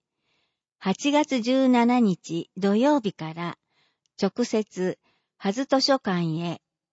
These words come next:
電話、六二六五八八。十八日日曜日からは、電話も可能。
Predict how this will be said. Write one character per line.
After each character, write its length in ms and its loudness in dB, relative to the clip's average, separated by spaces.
電 380 2
話、 260 -2
六 340 2
二 420 2
六 380 -2
五 260 6
八 320 -4
八。 500 -6
十 340 0
八 360 -2
日 540 -2
日 360 0
曜 220 2
日 120 -4
か 200 -8
ら 180 -2
は、 260 -12
電 380 0
話 120 2
も 160 2
可 220 -4
能。 580 -4